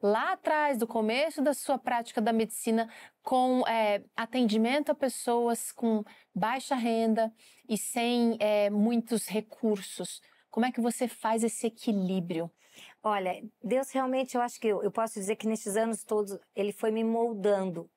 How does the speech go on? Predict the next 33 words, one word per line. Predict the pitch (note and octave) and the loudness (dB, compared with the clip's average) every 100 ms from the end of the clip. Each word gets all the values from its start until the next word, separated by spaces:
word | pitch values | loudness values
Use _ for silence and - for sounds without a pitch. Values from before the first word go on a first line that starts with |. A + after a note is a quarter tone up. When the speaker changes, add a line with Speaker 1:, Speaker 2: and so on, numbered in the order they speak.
| _ _ - _ | _ _ -20 _
Speaker 2:
E | G#3 A#3 | 0 0
assim, | B3 B3+ A3 | 0 -2 2
o | |
meu | A3+ C#4+ | 2 0
sonho | - - B3 C4+ B3 | -2 -2 0 0 -2
sempre | - C4 B3+ | -2 -4 -2
era | A3+ | -4
ser | A3 G#3+ | -2 -2
médica | G#3 G#3 - | -2 -4 -4
missionária, | G3 - G3+ F#3 G#3 A3 | -6 -4 -4 -2 -2 -2
mas | G#3 G#3 | -2 -2
eu | G#3 | 0
gostaria | A3 - G#3+ G#3+ A#3+ | -2 -4 -4 -2 0
muito | A3+ C4 C4+ | 0 -2 -2
de | A#3 | -6
poder, | A3 A3+ F#3+ A#3 - - - | -2 -2 0 -2 -4 -10 -4
eu | A#3+ | -4
queria | - B3 C#4 E4+ | 0 0 2 2
muito | C4+ A3 G3 - | 2 2 -2 -4
ir | G3 A3 | -2 -2
para | - G#3 G3+ | -2 -2 -2
lugares | G3 G3+ G3 F3+ F3 - _ - | 0 0 0 -2 -12 -18 _ -8
de | G3 | -4
difícil | G3 - G3+ G3 | -4 -2 -4 -4
acesso, | F3+ - F#3+ G#3+ A#3+ - - - | -4 -2 -2 -2 -10 -16 -16 -4
onde | A3 | -2
as | A3 | -2
pessoas | - A3 A#3+ - | -4 -4 -4 -4
precisassem | A3+ - G#3 A3+ A3+ A#3+ | -10 -6 -2 -2 -2 0
muito | B3+ D4 A#3 | 0 -2 -4
do | G3 | -4
meu | G3 | -4
trabalho. | - F#3 E3+ D#3 | -4 -4 -4 -6